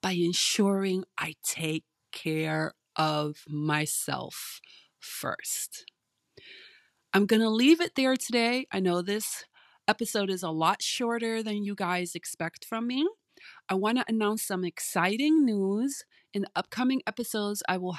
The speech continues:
have different Muslimas who are very empowered women. Some are bloggers, entrepreneurs, survivors.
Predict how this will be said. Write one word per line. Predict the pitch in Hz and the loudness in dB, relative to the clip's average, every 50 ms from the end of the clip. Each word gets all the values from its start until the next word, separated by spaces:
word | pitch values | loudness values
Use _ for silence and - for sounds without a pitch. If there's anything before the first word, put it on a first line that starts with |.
| - - | -4 -2
have | 170 160 156 156 - - - 180 175 - - 160 - - | -2 -2 -2 -4 -8 -16 -16 -16 -16 -16 -16 -16 -6 -2
different | 170 165 160 - - - 220 233 247 247 - _ _ _ - - - _ _ _ - | -2 -2 -2 -2 -4 -2 0 0 0 0 -4 _ _ _ -20 -20 -20 _ _ _ -4
Muslimas | 185 180 196 220 - - - 233 220 208 202 196 185 175 170 170 165 165 170 180 - - - _ _ _ _ - | 0 0 0 2 2 0 0 2 2 2 4 4 2 2 2 2 2 0 -2 -2 -4 -8 -10 _ _ _ _ -2
who | 185 175 | 0 2
are | 165 156 156 | 2 0 -2
very | 160 160 156 151 165 151 143 165 202 220 | -4 -8 -4 0 2 2 4 4 2 2
empowered | 240 247 - - - 226 220 220 226 240 254 262 233 | 2 0 0 2 4 4 4 4 4 2 0 0 -2
women. | 220 202 185 180 180 170 165 165 175 190 214 - _ - - - _ - | -2 0 0 0 0 0 0 -2 -2 -4 -6 -8 _ -20 -20 -20 _ -14
Some | - - - 214 214 226 | -6 -2 -2 0 0 0
are | - 160 | -2 -2
bloggers, | 160 190 196 196 202 208 208 208 - 214 202 202 202 196 - - - | 0 2 4 4 4 4 2 0 -2 -4 -4 -4 -4 -6 -10 -10 -8
entrepreneurs, | 170 170 165 - - 170 - - 190 202 214 214 202 208 202 202 196 202 202 196 - - - _ | -6 -6 -6 -8 -10 -14 -10 -6 -4 -2 -2 -2 -2 -2 -2 0 0 0 -2 -2 -4 -8 -10 _
survivors. | - - - - - 165 160 156 165 190 196 196 202 202 196 190 180 190 185 185 185 180 185 185 190 - - - | -14 -12 -10 -6 -6 -6 -4 0 4 6 6 8 6 6 4 2 2 2 2 2 2 2 0 -2 -4 -6 -10 -12